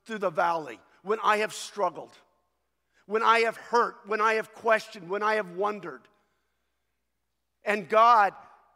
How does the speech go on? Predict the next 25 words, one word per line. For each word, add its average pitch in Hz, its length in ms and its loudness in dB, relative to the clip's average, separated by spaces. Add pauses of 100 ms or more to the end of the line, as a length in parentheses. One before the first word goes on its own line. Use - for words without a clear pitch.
(200)
comes 240 400 0
to 233 100 -16
me 202 200 -4
in 202 260 -8
the 220 80 -2
midst 226 400 -4
of 170 140 -14
that, 127 280 -6 (680)
and 233 140 0
he 240 100 -6
builds 240 480 -2
my 202 180 -2
faith, 139 420 -12 (280)
and 220 120 -2
he 226 100 -6
builds 247 460 -2
my 208 180 -2
character, 156 680 -10 (1000)
and 214 160 -2
he 233 80 -4
draws 240 600 0
me 247 160 -8
close 233 460 -4
to 226 200 -12
himself. 202 720 -6